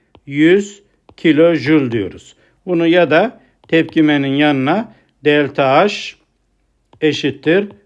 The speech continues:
artı yüz kilojül olarak da belirtebiliriz. Veya delta H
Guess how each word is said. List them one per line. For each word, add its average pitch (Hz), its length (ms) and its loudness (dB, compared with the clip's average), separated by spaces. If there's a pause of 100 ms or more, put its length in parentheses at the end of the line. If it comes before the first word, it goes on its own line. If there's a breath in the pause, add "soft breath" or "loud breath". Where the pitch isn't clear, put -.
(160)
artı 147 460 -2
yüz 143 560 -2 (320 soft breath)
kilojül 151 580 2
olarak 127 500 0
da 214 280 0 (260 soft breath)
belirtebiliriz. 131 1040 -2
Veya 175 480 2 (380 soft breath)
delta 156 560 0
H 202 220 -8